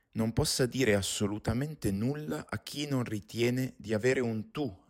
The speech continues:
a cui indirizzare la propria lode. Non si può insegnare a pregare a una persona che non avverte la presenza del Dio vivente."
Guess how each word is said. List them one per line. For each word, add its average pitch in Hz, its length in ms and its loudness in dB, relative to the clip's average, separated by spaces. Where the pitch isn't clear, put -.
a 95 140 -6
cui 135 320 0
indirizzare 95 880 -2
la 90 120 -4
propria 90 400 -2
lode. 78 400 -2
Non 107 160 2
si - 180 -2
può 131 180 2
insegnare 110 640 2
a 98 80 2
pregare 107 680 0
a 104 80 -6
una 104 220 -2
persona 95 760 -2
che 113 140 -2
non 131 200 2
avverte 117 760 -2
la 110 220 -2
presenza 95 1000 0
del 87 260 -2
Dio 92 240 0
vivente." 82 680 -2